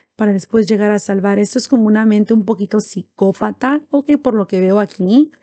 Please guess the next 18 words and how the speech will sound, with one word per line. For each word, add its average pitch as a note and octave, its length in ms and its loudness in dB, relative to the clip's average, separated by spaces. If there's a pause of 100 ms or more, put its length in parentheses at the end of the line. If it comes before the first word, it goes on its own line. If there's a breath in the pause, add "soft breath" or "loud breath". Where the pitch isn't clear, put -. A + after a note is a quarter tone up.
(420 soft breath)
Y A#3 120 0
esta A#3+ 200 -2
persona A#3 260 0
en A#3+ 80 2
su A3+ 100 -2
vida G#3+ 160 2
no A3+ 140 2
tiene A3 220 0
nada G#3 200 0
de G#3 60 0
equilibrio, G3 500 -2
no F#3+ 140 0
tiene G#3+ 240 0
balance. F#3+ 560 0
Esta G3+ 180 -2
persona G#3+ 360 0
necesita F3+ 540 -2
salvarse F#3 600 -2